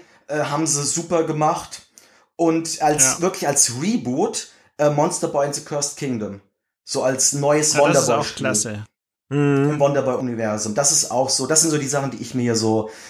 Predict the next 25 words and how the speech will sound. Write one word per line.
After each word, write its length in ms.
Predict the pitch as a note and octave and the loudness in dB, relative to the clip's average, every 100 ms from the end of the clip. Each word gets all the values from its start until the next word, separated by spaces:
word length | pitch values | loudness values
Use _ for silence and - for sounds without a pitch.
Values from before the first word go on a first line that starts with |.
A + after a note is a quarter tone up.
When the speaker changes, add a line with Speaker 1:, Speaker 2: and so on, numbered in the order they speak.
| - | -12
Speaker 1:
für 180 | - A2 | -2 2
heute 220 | A2+ A2 | 2 2
vorbereitet 600 | A2+ G#2+ G#2+ F#2 F2 - | 2 2 2 -2 -4 -4
habe, 400 | F#2+ F#2 - - - | -4 -2 -4 -6 -2
zu 220 | - A#2+ | 2 2
loben, 420 | A2+ A2 A2 G#2+ | 2 2 2 0
zu 120 | G#2 A2 | 2 2
lobpreisen. 720 | G#2+ - F#2 F#2+ G2 G2 F#2+ _ - - - - - - _ - A#2 - - _ _ | 0 -2 -2 -2 -4 -6 -10 _ -20 -20 -10 -8 -8 -12 _ -8 -8 -8 -16 _ _
Speaker 2:
Ja, 160 | B2 C3+ | -4 -2
also 220 | C#3+ D3 | 0 2
was 160 | E3 - | 4 4
für 120 | F#3+ | 4
mich 260 | G3 - | 2 2
wichtig 360 | G#3+ A3+ - A#3 | 2 2 0 0
ist, 220 | G3 - | 0 0
klar, 260 | - E3+ G#3 | 4 4 4
die 160 | G3 | 4
Aspekte, 440 | D3 - E3+ - D#3+ | 2 2 0 0 -4
die 200 | C#3+ C#3+ | -2 -4
ihr 260 | D#3 E3 | 0 0
angesprochen 640 | D#3+ F3 F3+ - D#3 F3 D#3 | 0 -2 -4 -2 -2 0 -2
habt, 280 | D#3+ _ C3+ | -4 _ 0
dass 160 | C3+ | 0
man 180 | C#3+ C3+ | 0 -2
wirklich 380 | D#3+ F3+ - | -2 -4 -8